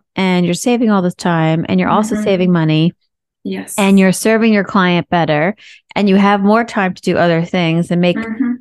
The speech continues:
Speaker 1: more money or, or work with more clients. And you're like, "Oh, this, why didn't I do this sooner?" I'm like, that's literally my thought process, like, kicking myself. Like, <laughs> "Why did I wait so long?"
Speaker 2: Mm-hmm.
Speaker 1: But, you know, everything takes time, and you never know until you try it. So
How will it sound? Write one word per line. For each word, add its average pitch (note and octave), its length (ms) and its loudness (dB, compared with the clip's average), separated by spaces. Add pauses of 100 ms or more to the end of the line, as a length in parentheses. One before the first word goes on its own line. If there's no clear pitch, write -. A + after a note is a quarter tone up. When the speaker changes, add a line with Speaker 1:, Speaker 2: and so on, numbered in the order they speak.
(100)
Speaker 1:
more C#4+ 260 4
money A3+ 340 2
or, G3 220 0
or F3 140 0
work A3+ 240 -4
with A3 100 -4
more B3+ 260 2
clients. G3 680 -2
And G#3 100 0
you're F#3+ 120 2
like, F#3 260 0
"Oh, D#3+ 380 0 (400)
this, - 560 -4
why C#4+ 120 0
didn't A4+ 140 -2
I B4 120 0
do A#4+ 60 2
this A#4 260 2
sooner?" A4+ 240 0
I'm F3 60 0
like, F#3 220 -2
that's G3 180 -4
literally G3 500 2
my D#3+ 200 -2
thought D#3+ 240 -4
process, - 340 -4
like, D#3 140 -4
kicking G3+ 280 -2
myself. D3 600 -2
Like, C#3+ 120 -4
<laughs> - 40 -16
"Why F3+ 340 0
did G3 240 2
I F#3 160 2
wait G3 380 0
so D#3+ 180 0
long?" D3+ 360 0 (300)
Speaker 2:
Mm-hmm. G3+ 320 -6
Speaker 1:
But, A#3 340 0 (300)
you D#4 120 0
know, A#3+ 160 4
everything A3+ 420 0
takes - 280 -12
time, D#3+ 460 2
and F3+ 140 2
you F#3 80 4
never G3+ 260 2
know D#3+ 220 2
until D#3+ 260 -2
you D#3+ 120 -4
try - 260 -4
it. - 240 -2
So C#3+ 360 0